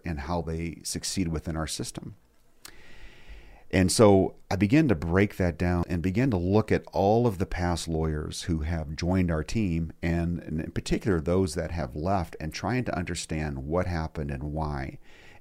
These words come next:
And even to some extent trying to go back and reverse engineer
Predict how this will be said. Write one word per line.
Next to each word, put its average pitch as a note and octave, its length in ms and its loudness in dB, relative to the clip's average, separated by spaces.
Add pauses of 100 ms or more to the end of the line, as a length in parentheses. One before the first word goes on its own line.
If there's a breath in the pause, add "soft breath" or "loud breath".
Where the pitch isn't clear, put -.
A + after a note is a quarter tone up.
And F2+ 340 2
even - 300 0
to G2+ 100 -8
some C3+ 280 2
extent F2+ 320 0
trying G2 380 2
to F2 140 -2
go F2+ 180 -2
back F#2 280 -2
and D#2+ 100 -2
reverse F#2 460 0
engineer D#2+ 580 -2